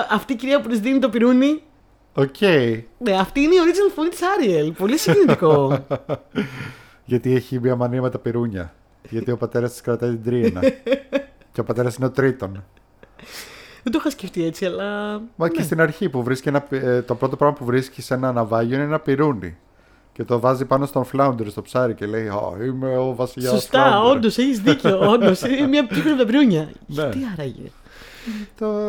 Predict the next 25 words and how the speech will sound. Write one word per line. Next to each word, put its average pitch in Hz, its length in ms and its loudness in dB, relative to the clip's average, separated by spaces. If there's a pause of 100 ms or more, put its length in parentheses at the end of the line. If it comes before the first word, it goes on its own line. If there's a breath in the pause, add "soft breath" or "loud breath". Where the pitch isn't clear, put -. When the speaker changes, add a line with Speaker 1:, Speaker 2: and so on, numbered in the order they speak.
(400)
Speaker 2:
την 175 140 -4
τρίνα. 107 420 -2
Speaker 1:
Και 196 100 -10
το 190 100 -14
πιρούνι 214 300 0
το 269 100 2
άλλο 254 100 2
το 262 80 0
βάζει 262 200 2 (100)
στο, 247 120 -8 (120)
στο 240 120 -2
μαλλί. 214 420 2
Ε, 220 1080 8
ναι. 208 240 0 (120)
Λοιπόν, 262 220 2 (200)
είπα 254 280 2
επίσης 254 340 2
ότι 269 100 4
δεν 247 40 0
θα 277 60 4
ασχοληθώ 180 400 2
με 175 100 2
το 160 520 4
κακό 160 580 4 (440)
hype, 180 340 6